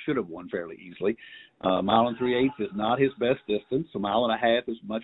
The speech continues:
better for him. Uh, but I think he, he fits here well. He's well drawn on the inside. He should be able to, to save a lot of ground and make a late run at the two Chad Brown horses. Uh, the Chad Brown horses are the other obvious favorites in here. Uh, Tribhuvan,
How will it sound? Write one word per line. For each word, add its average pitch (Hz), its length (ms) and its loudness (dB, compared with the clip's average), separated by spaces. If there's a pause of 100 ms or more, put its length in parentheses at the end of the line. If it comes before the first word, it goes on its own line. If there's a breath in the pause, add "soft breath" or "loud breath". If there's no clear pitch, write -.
better 98 260 -4
for - 140 -8
him. 104 320 -6 (480 soft breath)
Uh, 123 280 2
but 151 380 6
I 139 120 8
think 143 260 -6
he, 131 240 -8
he 123 240 -8
fits 151 240 -2
here 135 200 2
well. 123 280 0
He's 104 240 -8
well 117 200 -2
drawn 123 280 0
on 120 80 -6
the 113 140 -6
inside. 101 500 -8
He 101 140 -12
should 107 120 -6
be 110 160 -4
able 104 220 -8
to, 92 100 -10
to - 300 -18
save 113 200 -2
a 95 40 -8
lot 110 200 0
of 98 80 -4
ground 101 240 -6
and 90 80 -10
make 95 160 -10
a 90 40 -8
late 95 240 -4
run 92 320 -8 (540 loud breath)
at 131 180 4
the 139 140 2
two 139 140 2
Chad 123 280 4
Brown 123 280 4
horses. 95 500 -10
Uh, 92 300 -8
the 98 160 -12
Chad 120 180 2
Brown 117 200 0
horses 113 320 -4
are 101 100 0
the 104 120 -2
other 104 160 -2
obvious 101 360 -2 (160)
favorites 107 360 -2
in 101 80 -2
here. 107 240 0 (400 soft breath)
Uh, 87 200 0 (140)
Tribhuvan, 117 680 6